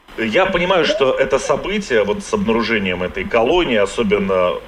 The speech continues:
учитывая, что все это уже окрестили небывалым событием, небывалым наблюдением, э, наверняка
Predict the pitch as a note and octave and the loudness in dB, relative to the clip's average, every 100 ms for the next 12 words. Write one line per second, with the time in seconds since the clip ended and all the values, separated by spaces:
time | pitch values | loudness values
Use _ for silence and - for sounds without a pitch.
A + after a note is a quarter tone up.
0 | - G#2 A#2 G2 F2+ F2+ - G2 F2 - | -12 -6 -4 -2 0 -2 -2 -2 -2 0
1 | G#2+ F2+ F2 F2+ G2+ G#2+ - F#2+ E2+ F#2 | 0 0 -2 -2 -2 -8 -4 -4 -2 0
2 | G2 G2+ E3 D3+ C3 A#2+ A#2+ G#2+ G#2 F#2+ | 2 4 4 4 2 0 0 0 -2 -6
3 | F2+ F2 F2 F#2+ F#2 F2+ F#2 F2+ G#2 G2 | -6 -4 0 2 2 2 -4 -4 -2 0
4 | E3 C#3+ A#2+ G#2+ - - - G2+ F#2 G#2 | -2 0 0 0 -6 -14 -2 2 2 2
5 | B2+ C#3+ C#3+ G3+ F3+ D#3+ | 2 2 0 0 2 0